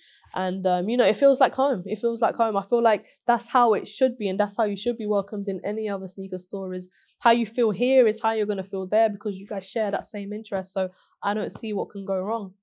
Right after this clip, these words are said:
you know. But it was great, man. Flight Club opened just for me, you know what I mean?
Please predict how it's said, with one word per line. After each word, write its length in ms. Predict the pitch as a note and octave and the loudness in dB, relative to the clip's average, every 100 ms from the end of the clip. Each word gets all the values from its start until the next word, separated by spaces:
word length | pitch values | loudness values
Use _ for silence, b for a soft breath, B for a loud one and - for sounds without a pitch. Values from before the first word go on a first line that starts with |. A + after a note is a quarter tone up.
| _ | _
you 160 | F#3+ | -10
know. 220 | F3+ F3+ F#3 | -8 -8 -2
But 120 | G3 | 0
it 80 | G#3 | 2
was 160 | A3+ G3+ | 0 0
great, 360 | A#3 G3+ F3 | 2 2 2
man. 320 | F#3 F#3 F#3 - b _ | -4 -6 -6 -10 b _
Flight 400 | - A3+ A3+ - | -4 0 2 2
Club 300 | A#3 A3 G3+ | 4 4 2
opened 420 | - A3+ A3+ G#3 G3+ | 0 0 -2 -6 -4
just 240 | A3 - | -6 -4
for 100 | A#3 | -8
me, 420 | G#3+ A3 A#3 A#3+ _ | -6 -6 -6 -10 _
you 220 | - A3+ A3+ | -10 -6 -4
know 100 | A3 | -4
what 60 | |
I 160 | A3 A3 | -4 -4
mean? 360 | A3+ A#3+ A#3+ | -4 -4 -4